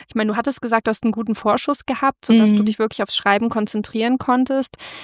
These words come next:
Speaker 1: Al-, war, hattest du deswegen auch entschieden, mm, mit, beim Film halte ich mich ein bisschen zurück, einfach um dich da so zu fokussieren und deine
Speaker 2: Ja.
Speaker 1: Kraft drauf lenken zu können?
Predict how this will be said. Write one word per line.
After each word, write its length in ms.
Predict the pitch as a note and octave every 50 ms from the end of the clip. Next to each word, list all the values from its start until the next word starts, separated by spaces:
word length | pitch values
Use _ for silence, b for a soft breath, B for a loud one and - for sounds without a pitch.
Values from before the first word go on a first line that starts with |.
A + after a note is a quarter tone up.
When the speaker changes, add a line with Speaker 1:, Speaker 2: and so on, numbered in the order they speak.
| B B
Speaker 1:
Al-, 200 | - G#3 G3+ - _
war, 300 | G3 - G#3+ G#3 G#3+ G#3+
hattest 220 | A3 A#3 A#3 - -
du 40 | G#3+
deswegen 360 | G#3+ A3+ - - A#3+ A#3 -
auch 200 | - F#3+ - -
entschieden, 1160 | - G#3+ G#3+ - - A#3 A#3 A3 A3+ A3+ A3+ A#3+ B3+ - - G#3+ G#3+ G#3+ G#3+ G#3 G#3 G#3 G3
mm, 60 | G3+ - _ _
mit, 300 | B2 G#3+ G#3+ G#3 G#3+ _
beim 180 | G3 G3 G3+
Film 320 | G3 - - A#3 B3 B3 A#3+
halte 220 | G#3+ G#3 A3 A#3
ich 60 | -
mich 140 | A#3+ A3+ -
ein 60 | A3+
bisschen 300 | G#3 A3+ - - A3+ A3
zurück, 400 | - - - - - A3 C4+ -
einfach 260 | A#3+ A3+ G#3+ - A3
um 140 | - G#3+ A3
dich 120 | G#3 G#3 -
da 140 | G#3+ G#3+
so 140 | G#3 G3+ G#3+
zu 120 | G3+ - A3+
fokussieren 760 | - - A3 G#3 - A3 G3 - - A3 A3 B3 D4 D4+
und 120 | B3+ A3+ A3
deine 100 | - A#3+
Speaker 2:
Ja. 140 | G#3 F#3 G3+
Speaker 1:
Kraft 320 | - - A3 - - -
drauf 160 | - A#3 -
lenken 320 | - B3 A#3+ B3 B3 B3+ A#3
zu 140 | - -
können? 340 | B3+ - - B3 B3 B3+ C4